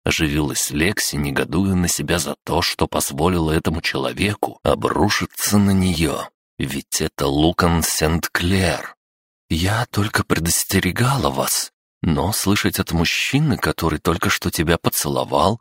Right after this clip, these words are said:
о том, что он совершил большую ошибку, ужасно обидно». Лукан посмотрел на Лекси и почувствовал, как отвращение в его душе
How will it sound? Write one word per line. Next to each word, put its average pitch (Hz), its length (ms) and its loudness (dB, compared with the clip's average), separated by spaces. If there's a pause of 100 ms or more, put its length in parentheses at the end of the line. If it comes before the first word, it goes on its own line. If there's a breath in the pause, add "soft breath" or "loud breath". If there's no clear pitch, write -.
(120)
о 69 180 -4
том, 82 240 2
что - 220 0
он 85 100 2
совершил 82 640 0
большую 78 480 0
ошибку, - 720 -2 (200)
ужасно 82 720 0
обидно». 120 600 0 (760)
Лукан 101 480 2
посмотрел 92 600 0
на 69 140 -2
Лекси 87 480 -2
и 98 60 0
почувствовал, 90 880 0
как - 220 -4
отвращение 85 920 0
в 73 40 -4
его 73 280 -2
душе - 520 -2